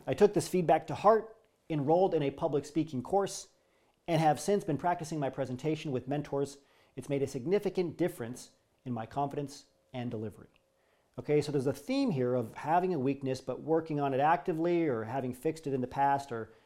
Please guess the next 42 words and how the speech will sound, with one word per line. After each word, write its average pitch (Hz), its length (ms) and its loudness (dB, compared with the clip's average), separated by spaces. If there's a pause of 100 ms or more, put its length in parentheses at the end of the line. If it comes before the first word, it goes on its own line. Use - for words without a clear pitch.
having 131 220 -4
it 127 60 -8
not 127 160 -4
affect 117 260 -12
your 110 80 -14
current 110 260 -10
job, 92 280 -14 (180)
the 113 80 -12
job 107 220 -8
you're 104 80 -12
applying 107 320 -12
to. - 180 -20 (460)
You 156 100 0
can 156 100 0
take 202 200 8
this 190 120 2
a 151 40 -4
step - 260 4
further 233 220 6
by 143 80 8
really 151 180 4
diving 139 400 0
into 170 260 -2
your 127 120 0
ability 123 300 0
to 123 120 -10
take 135 280 0
external 120 320 -8
feedback 107 480 -8 (280)
by 113 80 -6
saying, 113 360 -4 (220)
"I've 143 120 4
often 208 280 4
asked 175 280 -2
colleagues 175 460 2
for 139 100 -4
feedback 135 480 -2
to - 100 -4
understand 139 380 -2
areas 123 260 -2
of 127 80 -4
improvement. 190 480 -4